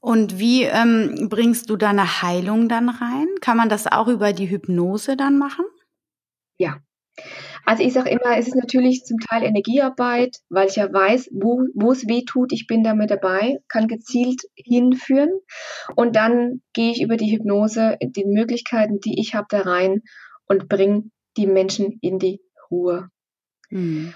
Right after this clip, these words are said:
Speaker 2: Und es geht mit ganz einfachen Mitteln. Also im Gegensatz zur Psychotherapie muss ich nicht drin rumstochern.
Speaker 1: Mhm.
Speaker 2: Ich, wir gehen einfach in das Gefühl und beruhigen das dann. Und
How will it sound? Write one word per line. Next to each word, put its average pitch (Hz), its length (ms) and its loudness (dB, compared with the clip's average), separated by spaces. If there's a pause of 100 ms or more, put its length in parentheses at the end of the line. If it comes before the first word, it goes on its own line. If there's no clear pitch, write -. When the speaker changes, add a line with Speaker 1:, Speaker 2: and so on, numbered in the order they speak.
Speaker 2:
Und 220 80 2
es 226 120 0
geht 254 160 -2
mit 247 140 -2
ganz 247 340 2
einfachen 233 480 0
Mitteln. 226 300 2
Also 208 180 0
im 220 80 2
Gegensatz 240 680 -2
zur 220 480 2
Psychotherapie 247 800 0
muss 233 200 0
ich 226 140 -4
nicht 240 300 2
drin 254 220 2
rumstochern. 269 600 2 (160)
Speaker 1:
Mhm. 190 540 -2 (1200)
Speaker 2:
Ich, - 280 0
wir 247 100 0
gehen 262 160 2
einfach - 220 -4
in 254 80 4
das 247 140 -4
Gefühl 247 280 -4 (760)
und 240 160 0
beruhigen 208 380 2
das 202 180 -8
dann. 170 360 -8 (1500)
Und 226 380 2